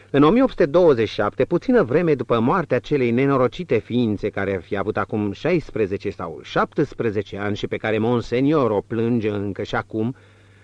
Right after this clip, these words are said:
dar de care nu vorbește nicio... o, păreri de rău, cu atât mai înțelese cu cât altețea sa n-a avut alți copii din căsătoria lui.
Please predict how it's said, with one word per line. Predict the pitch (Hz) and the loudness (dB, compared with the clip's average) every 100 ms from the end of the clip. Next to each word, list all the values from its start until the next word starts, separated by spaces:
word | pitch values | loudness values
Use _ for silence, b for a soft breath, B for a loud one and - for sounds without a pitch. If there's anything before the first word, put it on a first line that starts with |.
| b - | b -2
dar | 156 | 0
de | 165 | 2
care | 175 185 175 | 2 2 4
nu | 196 | 4
vorbește | 175 139 117 131 120 - | 4 2 4 2 0 -2
nicio... | 113 135 - 110 b - | 0 0 -2 -6 b 0
o, | 110 117 123 127 127 | 4 6 6 6 4
păreri | 123 117 110 127 131 113 | 2 2 4 4 4 2
de | 113 117 | 0 0
rău, | 110 143 147 127 B B - | 2 6 6 4 B B 2
cu | 131 | 4
atât | 120 - 190 - | 4 4 4 4
mai | 160 147 | 4 4
înțelese | 139 - 135 123 139 165 - | 4 2 2 4 2 2 0
cu | 147 135 | 2 0
cât | - 160 - 135 139 | 2 0 2 2 2
altețea | 123 117 - 196 185 156 117 | 2 2 2 2 2 0 0
sa | - 131 | -2 0
n-a | 127 156 165 | 2 4 4
avut | 139 143 - | 2 0 2
alți | 170 185 - | 2 2 0
copii | - 139 165 170 | 0 2 2 2
din | 151 135 | 2 2
căsătoria | 139 113 110 113 131 131 165 175 | 2 -2 -4 -2 0 2 2 2
lui. | 202 185 95 | 2 2 0